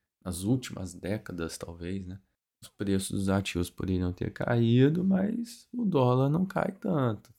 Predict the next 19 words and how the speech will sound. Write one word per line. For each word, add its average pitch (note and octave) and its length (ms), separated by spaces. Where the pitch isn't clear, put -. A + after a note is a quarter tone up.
A G2 60
gente B2+ 400
hoje C3 460
tem D3+ 160
um C#3+ 80
cenário C3+ 500
um B2+ 80
pouco B2 460
diferente, A#2 800
né? G2+ 160
As - 140
políticas F2+ 560
restritivas E2+ 720
já F2 160
estão E2+ 280
acontecendo F2 760
há F2 60
algum F2+ 240
tempo. A2+ 600